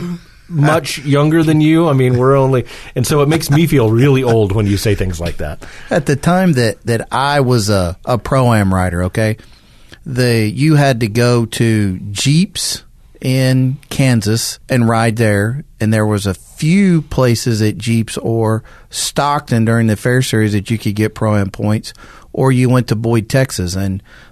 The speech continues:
Speaker 1: uh, Boyd Raceway was owned by Mike Kidd at that time,
Speaker 2: Mm.
Speaker 1: and they turned that into what was basically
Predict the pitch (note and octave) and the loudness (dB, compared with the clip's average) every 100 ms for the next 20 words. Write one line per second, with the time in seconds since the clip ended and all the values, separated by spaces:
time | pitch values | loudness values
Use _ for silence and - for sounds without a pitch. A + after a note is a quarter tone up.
0 | - G#2 G2+ A#2 B2+ D#3 B2+ A2+ C#3+ D#3 | -8 -6 -6 -4 0 2 2 2 2 0
1 | A2 A2 A2 G#2 G#2 A2 A2 G#2+ G#2 G2 | 0 2 2 0 0 0 0 0 0 0
2 | G2 G2+ G2+ G2+ F#2+ - G3 F3 G2+ - | 0 -2 0 -2 -4 -2 0 2 0 -2
3 | F#2+ - F#2 F2 F2+ F#2+ G#2 E2+ - G2+ | -6 -4 -4 -4 -6 -6 -4 -6 -4 -2
4 | A2+ B2 - B2+ B2 B2 A#2 A2+ - - | 0 0 0 0 2 2 0 -4 -10 -10
5 | G2+ B2 C#3 C3 - A2+ A#2 A#2 - A#2+ | -2 0 2 0 -2 -4 -4 -4 -2 0
6 | A#2 A2+ B2 B2 A#2+ A2 F#2+ G#2+ C3+ C#3 | 0 0 0 -2 -2 -4 -2 0 0 0
7 | B2+ G#2 A2 A2+ A2+ A2+ | -2 -2 -2 0 0 -2